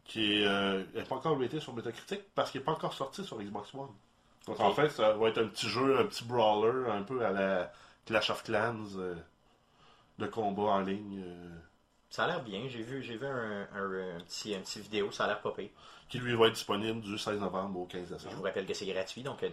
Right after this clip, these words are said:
Speaker 2: téléchargez-le, que vous pensiez le jouer ou non.
Speaker 1: Il y a, euh, pour Xbox trois cent soixante, on a Dirt trois.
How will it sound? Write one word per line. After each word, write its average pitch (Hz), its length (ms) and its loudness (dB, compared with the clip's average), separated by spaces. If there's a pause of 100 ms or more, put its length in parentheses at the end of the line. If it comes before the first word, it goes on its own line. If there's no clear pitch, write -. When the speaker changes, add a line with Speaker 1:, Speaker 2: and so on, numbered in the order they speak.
Speaker 2:
téléchargez-le, 113 880 2 (100)
que 120 80 -2
vous 110 140 -4
pensiez 120 680 0
le 110 120 0
jouer 113 260 -8
ou 117 40 -10
non. 113 180 -10 (400)
Speaker 1:
Il 117 80 -6
y 113 40 4
a, 110 40 8
euh, 113 460 10 (120)
pour 117 220 4
Xbox 131 300 4
trois 127 160 -2
cent 117 120 0
soixante, 143 240 2
on 110 140 0
a 110 80 6
Dirt 139 340 8 (380)
trois. - 420 -4